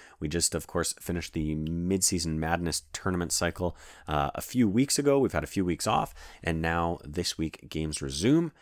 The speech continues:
with the Summer Showdown, uh, sort of our regular season qualifier games. So I'm very much looking forward to getting into the preview of those games. Now, before we get into all that, you can, of course, find this podcast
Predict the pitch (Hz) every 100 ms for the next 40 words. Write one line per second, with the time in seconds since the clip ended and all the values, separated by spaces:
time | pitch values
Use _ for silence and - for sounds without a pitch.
0 | - - 85 - _ - 85 - 73 76
1 | - 69 69 69 67 67 - - 67 -
2 | - 50 - - - 69 67 65 62 69
3 | 73 69 69 73 69 67 65 71 73 64
4 | 69 85 85 78 65 - - - - -
5 | - 156 - - 78 78 80 80 73 -
6 | 78 76 69 67 78 71 67 67 67 71
7 | 69 - 65 71 - 64 62 60 60 -
8 | - - - - - - - - - -
9 | - 131 113 - - _ _ _ _ _
10 | _ _ _ - 151 175 131 - 67 -
11 | - 71 110 - 143 160 151 151 139 135
12 | 135 - 120 - 120